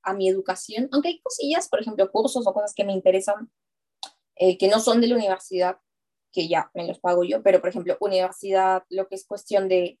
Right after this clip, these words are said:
de salud, eh, y alimentación, en su mayoría, la, o sea, la pagan mis padres, y las otras cosas que están relacionadas a mí, como, no sé,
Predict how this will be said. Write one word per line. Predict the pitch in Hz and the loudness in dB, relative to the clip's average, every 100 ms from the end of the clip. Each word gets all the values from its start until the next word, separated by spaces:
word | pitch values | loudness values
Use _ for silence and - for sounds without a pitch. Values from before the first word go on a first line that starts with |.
| - | -2
de | 190 | 0
salud, | 185 185 196 214 254 _ _ _ _ _ - | 2 0 0 -2 -4 _ _ _ _ _ -4
eh, | 190 185 185 185 180 - _ _ | 0 2 2 0 -4 -14 _ _
y | 190 190 | -4 0
alimentación, | 190 190 190 190 190 - 208 214 220 240 - - | 2 0 -2 -2 -4 -2 0 0 0 -10 -14 -10
en | 254 285 | -4 -2
su | - 330 | -4 -6
mayoría, | 339 330 285 240 269 571 - _ _ _ _ _ _ _ _ _ | -4 -4 -4 2 2 2 -6 _ _ _ _ _ _ _ _ _
la, | 196 175 175 170 - _ _ _ | 0 2 2 -2 -6 _ _ _
o | |
sea, | - 185 | -6 -4
la | 202 | 2
pagan | 190 190 | 4 4
mis | 180 - | 0 -10
padres, | 185 180 202 262 277 _ _ _ _ _ | -8 -6 -6 -8 -10 _ _ _ _ _
y | 196 196 190 185 175 170 - _ | -6 -2 -2 -2 -4 -8 -10 _
las | 185 175 202 | -6 -4 -2
otras | 196 208 | -2 -2
cosas | 214 208 196 | -2 -2 -2
que | |
están | 180 185 185 | -2 -2 0
relacionadas | 180 180 185 185 180 196 | 0 -2 -2 0 -2 -2
a | |
mí, | 185 185 180 | -4 -4 -4
como, | 156 160 | -6 -6
no | 151 | -8
sé, | - 180 - | -2 -2 -2